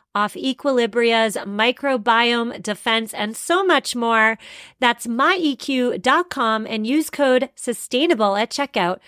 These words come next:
for fifteen percent off site-wide today. Why, hello there and welcome back.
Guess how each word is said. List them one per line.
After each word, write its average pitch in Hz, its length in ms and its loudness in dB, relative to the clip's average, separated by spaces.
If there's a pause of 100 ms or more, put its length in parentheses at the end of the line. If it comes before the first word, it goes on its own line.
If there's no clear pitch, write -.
(180)
for 226 160 -4
fifteen 320 640 0
percent 262 560 0
off 202 220 -2
site-wide 208 880 0 (460)
today. 180 540 -6 (1400)
Why, 262 200 4
hello 233 580 2
there 285 280 2
and 208 300 -2
welcome 247 400 2
back. 233 480 -4